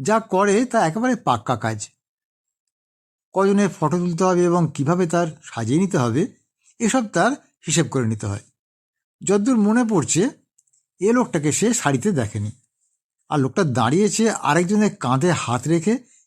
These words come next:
এবং একটু হেলে। ভঙ্গিটা মোটেই ভালো নয় ফটো তোলার জন্যে।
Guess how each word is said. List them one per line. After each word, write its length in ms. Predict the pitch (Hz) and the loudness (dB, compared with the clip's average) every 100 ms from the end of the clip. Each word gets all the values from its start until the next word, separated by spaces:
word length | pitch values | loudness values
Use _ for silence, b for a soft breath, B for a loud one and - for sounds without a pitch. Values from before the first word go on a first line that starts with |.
| - | -4
এবং 180 | 277 214 | -2 0
একটু 140 | 214 | 0
হেলে। 340 | 120 113 110 - _ _ _ _ _ _ _ _ - | 0 -2 -4 -6 _ _ _ _ _ _ _ _ -14
ভঙ্গিটা 460 | 135 202 240 240 254 | -4 -2 -2 0 0
মোটেই 380 | 165 131 170 220 | 0 0 0 0
ভালো 200 | 139 151 | 0 0
নয় 220 | 151 175 | 0 -4
ফটো 460 | - _ - 135 117 | -8 _ -10 -6 -4
তোলার 260 | 110 104 | -4 -4
জন্যে। 300 | - 113 104 | -6 -10 -10